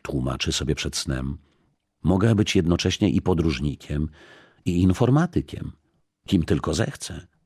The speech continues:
I zaraz potem zasypia uspokojony.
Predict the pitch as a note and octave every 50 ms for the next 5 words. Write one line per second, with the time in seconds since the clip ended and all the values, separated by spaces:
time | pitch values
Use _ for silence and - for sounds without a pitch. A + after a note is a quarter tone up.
0 | _ _ _ _ _ _ _ _ _ _ _ _ _ _ - - A2+ A#2+ D#3 E3
1 | E3 C#3 - - A#2+ A2+ - A#2+ A2 G2 E2+ - F2 D#2+ - - B2 G#2+ - -
2 | F2 E2 - F2 D#2+ - - D2+ C#2+ - - C2+ C2+ C2 - C2+ C2+ - -